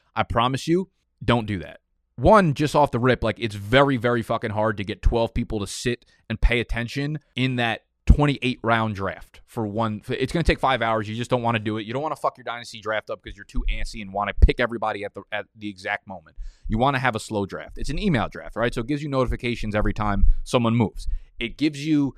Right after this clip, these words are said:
the opportunity to research guys. Listen, once you get to, like, the twenty-first, twenty-third round of the draft, some of y'all might not know a lot of the players left. So you want ample time to, you, okay, you're on the clock. You don't want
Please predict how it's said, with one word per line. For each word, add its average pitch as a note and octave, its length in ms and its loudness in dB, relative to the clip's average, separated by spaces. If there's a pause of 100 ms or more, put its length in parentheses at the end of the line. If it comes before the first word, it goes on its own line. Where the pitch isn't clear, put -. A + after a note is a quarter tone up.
(220)
the A2+ 120 0
opportunity B2 640 0
to C3 160 -4
research B2+ 400 -4
guys. F2 180 -8
Listen, C#3 220 -4
once D#3+ 180 -2
you C#4+ 60 -2
get G#3 160 0
to, - 80 -4
like, C#3+ 120 -2
the - 60 -6
twenty-first, B2+ 640 -4
twenty-third B2 480 -2
round A2 320 -2
of A2 80 -2
the G#2 80 -10
draft, G2 500 -4 (220)
some A3 200 4
of D#4 40 -4
y'all A3+ 160 4
might F3+ 160 2
not D#3 160 0
know B2+ 240 4
a A#2+ 40 4
lot A2 180 4
of - 20 -4
the G2 60 -2
players G#2+ 340 0
left. F#2+ 400 -4
So C#3 120 0
you D3 180 2
want E3+ 260 0
ample D#3+ 240 -4
time C#3 340 -2
to, G#2+ 160 -8
you, G#2+ 140 -2
okay, C3 220 0
you're A2 180 0
on B2+ 80 8
the - 80 2
clock. C3+ 320 2 (420)
You A#2 120 -2
don't F3+ 160 0
want F3+ 220 -2